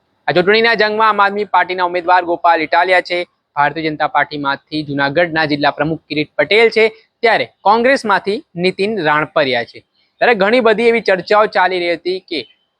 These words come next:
આમ આદમી પાર્ટીમાં જ્યારે ભૂપત ભાયાણી ધારાસભ્ય હતા અને તેમણે ધારાસભ્ય તરીકે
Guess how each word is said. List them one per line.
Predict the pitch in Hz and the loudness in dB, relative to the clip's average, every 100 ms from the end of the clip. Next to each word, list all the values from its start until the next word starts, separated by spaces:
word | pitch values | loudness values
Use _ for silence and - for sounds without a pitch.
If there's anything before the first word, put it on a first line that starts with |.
| - | -2
આમ | 175 196 | 0 0
આદમી | 196 220 | 0 0
પાર્ટીમાં | 185 170 196 190 | 0 0 -2 -2
જ્યારે | 180 175 | 0 0
ભૂપત | 160 160 170 | -2 -4 -6
ભાયાણી | 156 160 165 | -4 -4 -4
ધારાસભ્ય | 147 147 143 143 139 147 | -2 -2 -2 -6 -4 -4
હતા | 151 | -2
અને | 151 | -6
તેમણે | 143 147 | -6 -8
ધારાસભ્ય | 139 143 139 139 | -6 -6 -8 -12
તરીકે | 143 143 143 156 | -8 -8 -2 -2